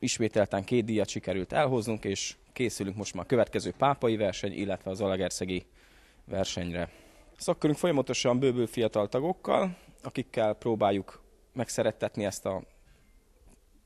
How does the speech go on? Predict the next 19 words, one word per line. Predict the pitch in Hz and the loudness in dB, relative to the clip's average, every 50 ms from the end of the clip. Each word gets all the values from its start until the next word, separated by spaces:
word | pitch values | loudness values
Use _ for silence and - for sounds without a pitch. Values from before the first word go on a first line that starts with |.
| - - - - | -20 -20 -20 -16
mm, | 69 78 80 80 - | -12 -10 -8 -8 -6
hobbit, | 110 110 135 147 170 185 240 240 220 - - - _ - - - | -2 0 0 0 2 2 0 0 0 -2 -6 -20 _ -20 -12 -6
illetve | 135 135 117 113 110 104 - - 120 110 107 82 - - - | -2 0 2 2 2 2 2 2 4 4 4 4 2 -2 -8
ennek | - 98 120 110 104 - | -6 -4 -4 -4 -4 -2
a | - 92 | -2 -4
háttéranyagát, | 101 113 113 123 - - 123 123 120 110 110 107 107 98 92 95 - - - - - - | -2 -2 -4 -2 0 0 0 0 0 0 0 0 0 0 0 -2 -4 -10 -20 -20 -18 -8
történelmi | - 123 123 113 - 117 110 107 104 104 101 95 95 - | -4 -2 -2 0 0 0 0 0 0 0 -2 -2 -4 -6
tudást, | - 107 95 95 87 82 80 - - - - - - - - - - - - - | -6 -4 -2 -2 -2 -2 -2 -6 -10 -14 -16 -20 -20 -20 -20 -20 -20 -20 -20 -20
és | - - - - | -16 -12 -8 -8
hát | 107 - - | -8 -8 -6
a | - | -4
kézügyesség, | - 120 113 104 95 95 90 92 - - 95 90 90 | -4 -2 -2 -2 -2 -4 -4 -4 -4 -6 -6 -6 -6
meg | 98 82 - | -6 -8 -6
hát | - 85 80 - - | -8 -10 -8 -8 -8
a | - - - - - - - _ _ _ - - - - - _ _ 571 - - - - - - - - - | -10 -10 -12 -14 -20 -20 -20 _ _ _ -20 -20 -20 -20 -20 _ _ -20 -20 -20 -20 -20 -20 -20 -20 -20 -6
kreativitás, | - 113 110 101 - 107 98 92 - - - 95 87 80 - - - - - - - - _ _ _ _ - - - - - - | 2 4 4 4 4 4 0 -2 -2 -2 -2 0 0 0 0 -2 -4 -8 -14 -20 -20 -20 _ _ _ _ -20 -20 -20 -18 -14 -12
ezt | 104 - | -10 -6
szeretnénk | - 98 92 92 - 92 85 87 - | -4 -4 -4 -4 -4 -4 -6 -6 -6
átadni. | 82 85 - - 87 85 76 85 82 87 - | -8 -10 -8 -8 -10 -8 -8 -8 -12 -12 -14